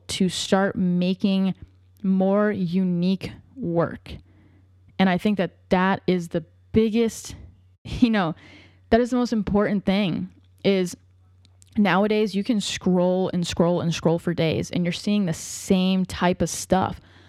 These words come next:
over and over and over again. You know, people are flying to the prettiest places in the world and they're shooting with the most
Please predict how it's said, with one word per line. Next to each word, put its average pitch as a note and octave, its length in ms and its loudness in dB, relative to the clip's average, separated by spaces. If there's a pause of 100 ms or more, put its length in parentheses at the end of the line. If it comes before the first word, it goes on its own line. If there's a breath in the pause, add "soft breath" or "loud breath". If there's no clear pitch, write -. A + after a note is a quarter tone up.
(220 soft breath)
over F#3 360 2
and D#3 220 -4
over F#3 260 2
and D#3+ 180 -4
over F#3 240 2
again. E3 180 0
You F3 80 2
know, F3 80 2
people G3 400 0
are F3 220 0 (300 loud breath)
flying G3 600 2
to G#3 80 -4
the F3+ 80 -2
prettiest A3 400 0
places F#3+ 340 0
in F#3+ 60 0
the F#3+ 80 2
world F3+ 600 2
and F3 140 0
they're D#3+ 120 0
shooting G3 460 0
with F3+ 180 -2
the F#3 60 -2
most D#3 380 -2